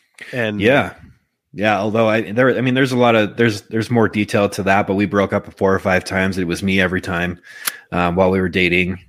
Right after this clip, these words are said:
Speaker 2: Um, I just, I just had a hard time. I, she had kids, and that was something I struggled with. And then,
Speaker 1: Right, okay.
Speaker 2: um, and then she, she lost her ability to, to have kids with her last kid, and that was something I struggled with too, 'cause I didn't have any kids of my own.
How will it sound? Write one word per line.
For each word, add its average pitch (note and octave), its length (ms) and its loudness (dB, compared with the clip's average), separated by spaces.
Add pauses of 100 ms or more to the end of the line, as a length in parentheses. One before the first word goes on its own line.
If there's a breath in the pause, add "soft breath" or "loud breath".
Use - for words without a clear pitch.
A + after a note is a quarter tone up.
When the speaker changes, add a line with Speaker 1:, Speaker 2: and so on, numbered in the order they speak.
(140)
Speaker 2:
Um, E2 480 -2 (180)
I F2+ 80 -6
just, - 260 -8
I F2 100 -4
just - 120 -4
had F#2 120 -2
a E2 40 -2
hard F2+ 180 0
time. F2+ 220 -4
I, F#2 140 -2
she E3+ 160 2
had C3 140 2
kids, G2 260 2
and G#2 100 2
that G2+ 60 2
was G2 100 0
something F#2+ 260 -6
I F#2 40 0
struggled F#2 400 -4
with. F2+ 260 0
And E2+ 100 -6
then, E2+ 280 -4
Speaker 1:
Right, G2+ 320 0
okay. A2+ 200 0
Speaker 2:
um, E2 520 -2 (540)
and F#2 100 -4
then F2 80 -4
she, - 240 -6
she - 160 -4
lost F#2 260 2
her F2+ 80 0
ability E2+ 380 2
to, D#2+ 280 -2 (200)
to - 80 -2
have F#2 220 0
kids D#2+ 200 0
with F2 120 -4
her F2 120 -4
last E2+ 260 0
kid, E2 260 0
and F2+ 100 -4
that F2 60 0
was F2 100 -4
something D#2 280 -6
I D2+ 60 -4
struggled D#2+ 400 -6
with D2+ 120 -6
too, D#2 200 -4
'cause - 100 -8
I F2 60 -2
didn't E2 120 -4
have E2 100 -4
any D#2+ 80 -4
kids D#2+ 240 -6
of E2 80 -6
my D#2 140 -4
own. D#2 280 -6